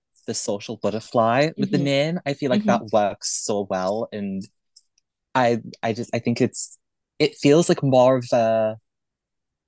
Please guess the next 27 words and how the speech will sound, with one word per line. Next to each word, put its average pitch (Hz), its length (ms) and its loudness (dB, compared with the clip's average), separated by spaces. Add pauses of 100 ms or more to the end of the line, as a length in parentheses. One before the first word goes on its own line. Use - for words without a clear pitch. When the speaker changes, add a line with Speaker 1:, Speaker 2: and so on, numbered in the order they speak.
(140)
Speaker 1:
because 151 280 -4
I 151 80 -4
think 156 180 -6
it 151 120 -6
doesn't 139 220 -2
have 139 200 -4
that 131 140 0
alliteration, 117 800 -2 (100)
but 151 120 0
it's - 160 -6
Speaker 2:
Yeah. 180 180 4
Speaker 1:
still, 127 380 0 (1040)
it's - 200 -12
still 127 240 0
got 123 240 -2
an 113 140 -8
animal 135 500 -4 (100)
motif, 151 640 -4 (200)
and 123 200 -4
it's - 200 -4
Speaker 2:
Yeah. 170 200 2 (260)
Speaker 1:
kind 120 180 -4
of 113 120 -2
got, 104 180 4
like, 113 120 -4
a 117 40 -8
cultural 123 760 -2